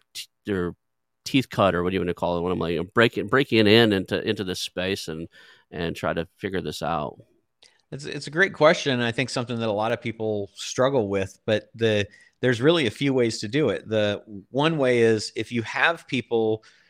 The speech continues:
Speaker 2: who are asking you consistently, like, if you look back over the last ninety days and say, "Did anybody ask, 'Can I pick your brain?' Did anybody say, you know, 'Can I take you to coffee? Can you help me with this problem? Could I give you equity in my company?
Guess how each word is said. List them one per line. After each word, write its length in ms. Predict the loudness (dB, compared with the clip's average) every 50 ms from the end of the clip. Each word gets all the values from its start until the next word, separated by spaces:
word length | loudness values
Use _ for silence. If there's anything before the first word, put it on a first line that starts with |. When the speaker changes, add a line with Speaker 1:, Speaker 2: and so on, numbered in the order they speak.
| _ _ _ -6
Speaker 2:
who 200 | 0 2 4 6
are 240 | 6 6 6 4 2
asking 440 | 0 0 0 0 0 -2 -2 -2 0
you 120 | -2 -2
consistently, 1000 | -4 -6 -8 -8 -6 -4 -2 -2 -2 -2 -4 -6 -8 -8 -6 -8 -6 -6 -6 -8 _ _ _ _ _ _ _ -2
like, 120 | 0 0
if 100 | 0 2
you 100 | 4 4
look 160 | 4 4 6
back 220 | 6 6 6 6 6
over 160 | 4 4 4
the 60 | 2
last 360 | 2 2 0 0 -2 -4 -6
ninety 360 | -4 -2 -2 -2 -2 -2 -2
days 480 | -2 -2 -2 -2 -4 -6 -8 -10 -10 -8
and 140 | -8 -6 -4
say, 420 | -2 0 0 2 0 0 -2 -6 _ _ _ _ _ _ _ _ _ _ _ _ _ _ -4
"Did 160 | 2 4 4 6
anybody 400 | 6 6 6 6 4 4 4 4
ask, 560 | 2 2 2 0 -2 -2 -6 -12 -14 -14 -10
'Can 140 | -6 -4 -4
I 60 | -4
pick 240 | -2 -4 -4 -4 -4
your 80 | -6 -6
brain?' 420 | -6 -6 -8 -8 -10 -12 -14 -16 -16 -18 _ _ _ -2
Did 120 | 0 0
anybody 360 | 2 2 2 4 2 2 2 0
say, 340 | 0 0 2 2 2 2
you 100 | 2 2
know, 120 | 0 -2 -2
'Can 120 | -2 -2
I 40 | -4
take 260 | -2 -2 -4 -4 -2
you 60 | -2
to 60 | -4 -4
coffee? 640 | -2 -2 -2 -2 -2 -2 -2 -2 -2 -4 -4 -8 _ _ _ _ _ _ -4
Can 180 | 0 0 0
you 80 | 2 0
help 160 | 0 -2 -2
me 100 | -2 -2
with 140 | -4 -4 -4
this 120 | -6 -10
problem? 640 | -4 0 0 2 2 2 0 0 -2 -2 -2 -4 -6 _ _ _ _ _ _ _ -10
Could 200 | -2 2 4 4
I 80 | 4 4
give 160 | 2 0 -4
you 100 | -2 -2
equity 300 | -4 -4 -4 -6 -6 -6
in 80 | -6 -8
my 120 | -10 -10
company? 600 | -10 -12 -14 -12 -8 -6 -4 -2 -2 -2 -4